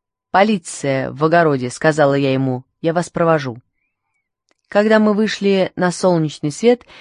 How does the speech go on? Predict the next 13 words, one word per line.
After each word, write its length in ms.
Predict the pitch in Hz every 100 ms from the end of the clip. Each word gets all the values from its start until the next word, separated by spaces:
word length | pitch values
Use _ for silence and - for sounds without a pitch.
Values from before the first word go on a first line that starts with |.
| -
инспектор 720 | - 196 - 226 - 208 208 -
Хьюитт 520 | - 226 262 254 -
оторвался 560 | 190 185 190 196 190 175
от 120 | 165
изучения 480 | 165 170 - 160 147
шнурков 460 | - 147 151 208 -
черных 380 | 175 160 185
туфель, 420 | - 233 - 131 - - - _ _ _ 180
довольно 400 | 208 214 214 208
неприятно 960 | 208 196 196 185 202 202 190 196 196 -
выглядывавших 1040 | 165 175 160 175 185 170 165 156 - 165 -
из 220 | - 160 156
огурцов. 640 | 147 143 - 107 -